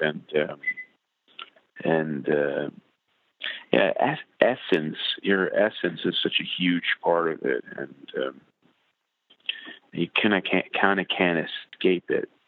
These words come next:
It's gonna, you know, come with you, um, in some shape or form to every part you play. So, yeah, that's, you know, something I like to, to find. Wha-, what, what it, why is this,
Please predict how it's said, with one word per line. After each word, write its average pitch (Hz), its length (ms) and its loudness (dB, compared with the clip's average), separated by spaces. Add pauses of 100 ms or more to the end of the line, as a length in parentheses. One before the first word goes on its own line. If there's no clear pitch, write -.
(120)
It's - 140 -10
gonna, 80 300 0 (320)
you 82 120 -6
know, 82 260 -2
come 82 220 2
with - 200 -4
you, 76 320 0 (960)
um, 71 680 -2 (1000)
in 85 180 -4 (140)
some 87 220 2
shape - 320 0
or 76 180 0
form 80 380 2 (100)
to 80 480 0
every 78 200 -2
part 80 360 0
you 65 60 -8 (120)
play. 71 260 2 (120)
So, - 220 0 (260)
yeah, 90 220 2
that's, 90 180 2 (2000)
you 85 100 2
know, 78 80 2 (100)
something 90 340 2
I 82 120 4
like 80 240 2 (100)
to, 85 100 4
to - 1300 -8
find. 87 320 2
Wha-, 87 260 0
what, 92 280 2
what 101 280 0
it, - 160 0
why 101 380 2
is 101 160 0
this, 92 160 -2